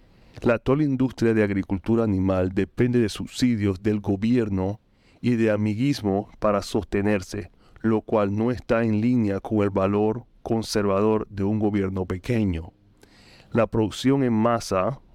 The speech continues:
en verdad, eh, también tiene impactos ambientales devastadores y los programas obligatorios de control de calidad han desplazado la agricultura tradicional.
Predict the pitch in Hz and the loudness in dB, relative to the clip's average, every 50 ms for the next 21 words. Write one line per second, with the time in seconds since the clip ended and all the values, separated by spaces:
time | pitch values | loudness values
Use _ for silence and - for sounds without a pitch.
0 | - - - - - - 90 90 90 90 92 98 117 135 - _ - - - - | -16 -12 -10 -8 -6 -4 -4 -2 -2 0 0 0 0 -2 -4 _ -20 -20 -20 -20
1 | _ _ - - - - 98 98 95 95 92 92 92 90 82 - - 104 98 98 | _ _ -20 -14 -6 -2 -2 0 0 0 0 0 0 -2 -2 -2 -2 0 0 0
2 | 101 98 110 117 139 156 156 139 - - 131 135 135 123 110 - - 123 98 - | 0 0 0 0 2 0 0 -2 0 0 0 2 2 0 -2 -2 -2 -4 -2 -2
3 | - 127 113 - 117 110 104 98 98 95 95 - - 110 107 98 98 95 95 - | -4 -6 -4 -2 -2 -2 -2 -2 -2 -2 -2 0 0 0 2 2 0 -2 -4 -6
4 | - - 120 107 101 95 87 - - 104 113 117 107 98 98 98 90 - - - | -8 -6 -2 -2 -2 -2 -2 -2 0 2 2 2 2 2 0 -2 -4 -6 -10 -20
5 | - - - _ _ _ _ - 127 120 120 113 98 - - 110 107 101 104 117 | -20 -20 -20 _ _ _ _ -2 0 2 2 0 -2 -2 -2 0 0 2 2 2
6 | 117 131 131 117 - - _ _ _ _ - - 120 113 117 117 110 107 104 98 | 2 0 -2 -4 -8 -16 _ _ _ _ -2 0 0 2 2 2 2 2 0 0
7 | - 131 127 120 110 101 98 98 95 - - - - - 110 110 95 - 110 104 | 2 2 2 2 2 0 0 -2 -2 -6 -10 -20 -14 -8 -6 -4 -4 -2 -2 -2
8 | 98 - 104 110 120 123 - - 113 113 110 107 107 101 - - - - 110 123 | -2 0 0 0 0 0 0 0 0 2 2 0 0 -2 -4 -6 -4 -2 -2 0
9 | 123 117 120 104 - - 107 101 98 - - 123 120 120 113 107 101 95 95 95 | 0 0 -2 -4 -4 -4 -4 -4 -2 -2 -2 0 2 2 2 0 0 -2 -4 -6
10 | - 104 95 - - 101 104 104 - - 98 95 90 85 - - 90 90 92 98 | -6 -8 -6 -2 -2 0 0 0 -2 -2 -4 -4 -4 -4 -6 -6 -4 -2 -2 -2
11 | 95 90 92 | -2 -4 -6